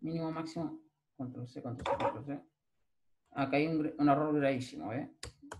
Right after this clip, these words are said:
No avanzamos el puntero. L es igual a L guion next. Y hay un loop infinito ahí.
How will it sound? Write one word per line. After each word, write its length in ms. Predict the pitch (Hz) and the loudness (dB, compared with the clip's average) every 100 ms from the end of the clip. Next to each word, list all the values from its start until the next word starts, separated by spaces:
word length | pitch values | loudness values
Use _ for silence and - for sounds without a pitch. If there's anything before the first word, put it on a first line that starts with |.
| - | 0
No 440 | 135 139 143 139 | 4 6 6 4
avanzamos 400 | 127 123 139 131 | 2 0 0 0
el 60 | 127 | 0
puntero. 400 | 123 - - - _ _ - _ - - | -2 -4 -10 -16 _ _ -20 _ -20 -6
L 260 | 147 151 156 | -2 -2 -2
es 160 | 151 | -6
igual 260 | 143 131 127 | -6 -4 0
a 160 | 120 | 0
L 380 | 131 135 135 135 - - - _ - - _ - - _ _ _ - - | 0 -2 -2 -4 -6 -20 -20 _ -20 -20 _ -20 -20 _ _ _ -20 -12
guion 380 | 143 147 135 123 | -2 2 4 4
next. 460 | 98 - - - - - _ - _ _ - - | 0 -4 -14 -16 -18 -18 _ -20 _ _ -20 -8
Y 100 | 123 | 0
hay 140 | 127 | 0
un 100 | 127 | 2
loop 200 | 135 135 - | 0 0 -2
infinito 500 | 135 131 135 131 98 | -2 2 2 2 0
ahí. 160 | - | -8